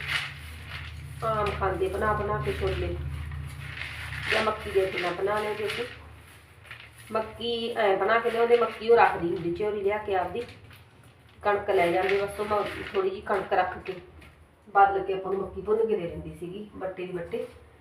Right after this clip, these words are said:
ਮੱਕੀ ਵਟਾ ਲਿਆਉਂਦੇ ਸੀ ਕਣਕ ਵੱਟੇ, ਜਿਹਦੇ ਛੋਲਿਆਂ ਨੂੰ ਨਾ ਜੀਅ ਕਰਦਾ।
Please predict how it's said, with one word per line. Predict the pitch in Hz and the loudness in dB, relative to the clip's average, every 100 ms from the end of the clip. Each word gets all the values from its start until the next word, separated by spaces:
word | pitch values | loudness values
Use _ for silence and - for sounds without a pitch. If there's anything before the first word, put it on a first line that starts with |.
| - _ - - - - - 427 | -20 _ -20 -18 -16 -14 -8 -6
ਮੱਕੀ | - 403 | -4 0
ਵਟਾ | 381 370 170 | 0 2 2
ਲਿਆਉਂਦੇ | - - | 2 0
ਸੀ | - | 0
ਕਣਕ | 220 - - | 0 -2 -4
ਵੱਟੇ, | 170 170 - 165 - - - - - - - - - - - - | -4 -4 -2 -4 -4 -14 -16 -18 -20 -20 -20 -20 -20 -12 -4 0
ਜਿਹਦੇ | 190 190 | 2 2
ਛੋਲਿਆਂ | 208 196 175 | 0 0 0
ਨੂੰ | 175 | 0
ਨਾ | 170 170 | 2 2
ਜੀਅ | 170 170 | 0 -4
ਕਰਦਾ। | 175 160 165 | -6 -6 -8